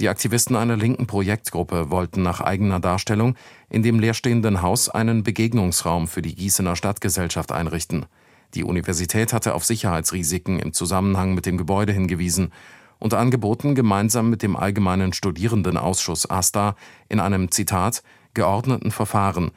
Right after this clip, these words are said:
über studentische Räume zu sprechen. Und hier noch einmal die Übersicht. Im Ahrtal wird an die Flutkatastrophe vor fünf Jahren erinnert.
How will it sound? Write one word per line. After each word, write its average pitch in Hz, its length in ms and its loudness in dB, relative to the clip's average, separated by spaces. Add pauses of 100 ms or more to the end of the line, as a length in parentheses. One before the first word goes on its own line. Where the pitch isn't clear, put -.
(220)
über 82 280 -2
studentische 92 580 -2
Räume 85 340 0
zu - 120 -2
sprechen. 85 420 -6 (2250)
Und 123 260 2
hier - 180 0
noch 123 160 0
einmal 85 280 -2
die 87 80 -2
Übersicht. 92 560 -2 (760)
Im 113 160 2
Ahrtal 131 480 2
wird - 120 -2
an 120 100 0
die 113 80 -2
Flutkatastrophe 98 960 -2
vor 92 220 -4
fünf 104 320 -2
Jahren 98 280 2
erinnert. 87 500 0